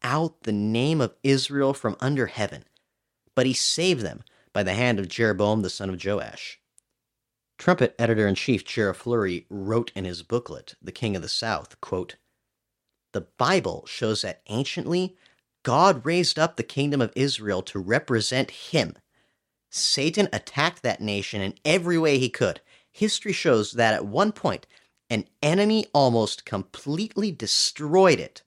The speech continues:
but God raised up a flawed human king to temporarily save the nation." Further down, "It is important to understand the prophetic principle of duality. History is repeating itself today.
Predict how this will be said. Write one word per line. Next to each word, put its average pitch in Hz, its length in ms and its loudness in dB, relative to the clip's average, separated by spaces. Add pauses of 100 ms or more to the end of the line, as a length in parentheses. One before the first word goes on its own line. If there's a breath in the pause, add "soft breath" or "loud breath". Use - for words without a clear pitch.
(640)
but 113 200 0
God 139 400 6
raised 117 340 0
up 123 100 -6
a 98 40 -6
flawed 127 400 4
human 110 280 -2
king 104 320 -2
to - 80 -10
temporarily 110 640 -2
save 104 360 -4
the 92 80 -4
nation." 92 460 -8 (840)
Further 190 240 2
down, 101 260 2 (400 soft breath)
"It 131 140 6
is 127 120 4
important 175 560 0
to - 160 -6
understand 143 720 -2
the - 80 -12
prophetic 139 500 -4
principle 113 520 -2
of 101 140 -2
duality. 107 640 -2 (560)
History 220 800 2
is 139 240 0
repeating 185 580 0
itself 156 580 4
today. 131 580 2